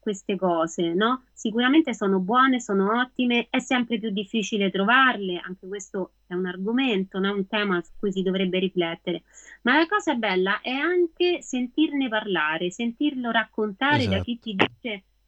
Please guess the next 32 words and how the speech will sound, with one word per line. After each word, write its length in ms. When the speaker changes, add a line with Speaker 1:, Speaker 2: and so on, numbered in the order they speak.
Speaker 1:
"Il 140
mio 300
bisnonno 800
fondò 320
la 120
mia 200
azienda, 500
io 160
la 120
porto 340
avanti 480
con, 320
eh, 240
i 240
valori 600
che 100
mi 120
ha 40
insegnato 460
mio 200
nonno." 400
Io 240
ti 80
dico 220
la 120
verità, 400
poi 160
sarà 220
che 100
vado 200
a 20
intervistare 720